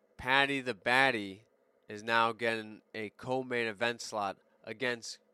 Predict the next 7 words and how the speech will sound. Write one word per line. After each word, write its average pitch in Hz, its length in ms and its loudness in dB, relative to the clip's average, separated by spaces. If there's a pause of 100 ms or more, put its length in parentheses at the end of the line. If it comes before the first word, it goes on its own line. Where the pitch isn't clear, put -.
(180)
Queen's 143 760 -10 (180)
own 123 440 0 (1200)
and 98 140 -18
friend 131 400 -2
of 123 80 -4
the 117 80 -6
program, 107 680 -8